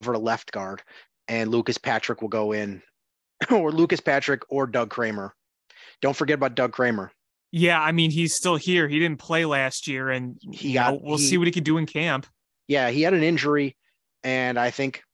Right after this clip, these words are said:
Speaker 1: they just sort of redshirted him. They just, one of those, "Hey, you know what? Um, we're gonna make him injured reserve, and he's just gonna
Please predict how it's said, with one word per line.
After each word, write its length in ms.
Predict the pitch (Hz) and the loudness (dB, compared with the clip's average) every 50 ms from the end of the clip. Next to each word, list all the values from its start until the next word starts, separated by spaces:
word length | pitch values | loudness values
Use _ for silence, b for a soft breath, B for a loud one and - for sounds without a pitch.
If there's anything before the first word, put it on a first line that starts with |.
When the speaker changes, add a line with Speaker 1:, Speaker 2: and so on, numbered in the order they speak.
| _ _ _ | _ _ _
Speaker 1:
they 120 | 127 123 117 | 0 0 2
just 200 | 127 123 - - | 2 0 0 0
sort 160 | 143 127 113 | 0 0 0
of 80 | 107 | 0
redshirted 460 | 113 117 117 - - 127 113 104 104 98 | 0 0 0 0 0 0 0 0 -2 -4
him. 180 | 101 101 101 | -6 -8 -6
They 160 | 98 101 104 | -6 -6 -6
just, 320 | 98 113 113 107 - - - | -4 -4 -4 -4 -4 -6 -4
one 100 | 123 120 | -2 -2
of 60 | 117 | 0
those, 220 | 117 113 117 - - | 0 0 -2 -4 -6
"Hey, 320 | - - - 131 123 123 | -10 -8 -4 -2 0 2
you 120 | 117 113 113 | 2 2 0
know 120 | 120 120 | 0 0
what? 260 | 117 120 120 120 - _ b b b b b b _ _ _ _ _ _ _ _ | 2 2 0 0 -2 _ b b b b b b _ _ _ _ _ _ _ _
Um, 600 | - 113 110 110 110 110 107 107 104 104 107 113 - _ _ _ _ _ - _ _ | -8 -6 -4 -2 -2 -2 -2 -4 -4 -6 -10 -12 -16 _ _ _ _ _ -20 _ _
we're 200 | 127 120 120 120 | -6 -4 -2 -2
gonna 160 | 113 123 120 | -2 -2 0
make 220 | 117 117 117 - - | 0 0 0 0 -2
him 120 | 117 117 - | -4 -4 -2
injured 300 | 127 131 120 131 123 120 | -2 -2 -2 -2 -2 0
reserve, 600 | 123 113 127 147 156 151 156 147 143 - - - _ _ _ _ _ _ _ _ _ _ _ _ _ _ _ | 0 0 2 4 4 4 2 0 -2 -8 -14 -18 _ _ _ _ _ _ _ _ _ _ _ _ _ _ _
and 500 | - 120 120 117 117 113 113 110 110 107 - _ | -4 -2 -2 0 0 0 -2 -2 -4 -8 -12 _
he's 200 | - 120 113 101 | -6 -4 -4 -2
just 160 | 123 113 - | -4 -2 -2
gonna 300 | - 123 113 113 110 | -2 -2 -2 -2 -4